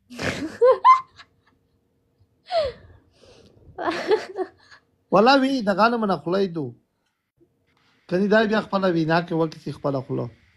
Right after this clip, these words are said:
Speaker 2: سهاني.
Speaker 1: کلیله، کلي ته به کله ځي؟
Speaker 2: کلي ته، کلي ته انشاءالله تعالی که خدای خوښ او د غل اړ وخت کې ځم.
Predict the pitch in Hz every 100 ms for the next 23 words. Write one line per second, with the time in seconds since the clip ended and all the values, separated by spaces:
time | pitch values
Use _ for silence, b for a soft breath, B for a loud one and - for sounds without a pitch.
0 | _ _ _ _ _ - 180 175 175 175
1 | 175 123 - _ _ _ _ _ _ _
2 | _ _ _ _ - 269 311 311 294 320
3 | 311 294 277 269 262 285 277 240 233 214
4 | - _ _ _ _ _ _ _ _ _
5 | _ _ _ _ _ _ - 151 165 165
6 | 160 160 160 156 156 151 147 147 147 147
7 | _ _ _ _ _ _ _ _ _ _
8 | _ _ _ - 233 254 226 220 208 -
9 | 202 196 185 - 180 185 180 160 156 175
10 | 175 170 170 156 147 160 160 156 147 139
11 | - - - 127